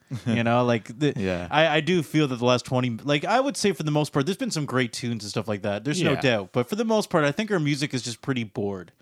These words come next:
Speaker 1: Yeah.
Speaker 2: We're just
Speaker 1: Yeah.
Speaker 2: bored.
Speaker 1: Well, again, like, I, there's some music that is intentionally meaningful,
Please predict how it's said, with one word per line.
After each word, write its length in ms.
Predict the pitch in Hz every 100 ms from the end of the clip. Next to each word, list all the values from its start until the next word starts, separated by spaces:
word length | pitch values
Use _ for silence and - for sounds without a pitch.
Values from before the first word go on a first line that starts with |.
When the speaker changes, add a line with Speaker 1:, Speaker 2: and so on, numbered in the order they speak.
| -
Speaker 1:
Yeah. 540 | 107 95 87 85 85 - -
Speaker 2:
We're 80 | 190
just 120 | 85
Speaker 1:
Yeah. 80 | 87
Speaker 2:
bored. 320 | 135 123 104 _ _ -
Speaker 1:
Well, 180 | 208 180
again, 360 | 151 147 101
like, 200 | 101 101
I, 240 | 107 107 101
there's 300 | 104 113 101
some 340 | 139 127 120
music 360 | 107 104 98 92
that 240 | 95 87 -
is 320 | 95 95 87
intentionally 1080 | - 87 92 - 101 98 104 95 95 92 90
meaningful, 920 | 90 92 92 90 - 98 92 92 92